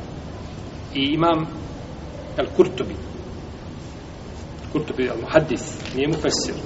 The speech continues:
Muhaddis, on ima svoj djelo Mufhim, komentar Muslimovog Sahiha,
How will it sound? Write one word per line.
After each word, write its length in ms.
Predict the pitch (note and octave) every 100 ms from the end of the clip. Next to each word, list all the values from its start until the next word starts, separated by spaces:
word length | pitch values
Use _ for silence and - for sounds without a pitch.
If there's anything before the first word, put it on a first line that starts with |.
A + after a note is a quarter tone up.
| - -
Muhaddis, 500 | - C#3+ - - -
on 80 | A#2+
ima 120 | B2+
svoj 180 | B2+ C#3
djelo 180 | C#3+ C#3
Mufhim, 440 | E3+ - - C3 - -
komentar 280 | C#3+ C#3 B2+
Muslimovog 360 | B2+ D3 C3+
Sahiha, 400 | - - E3+ C3+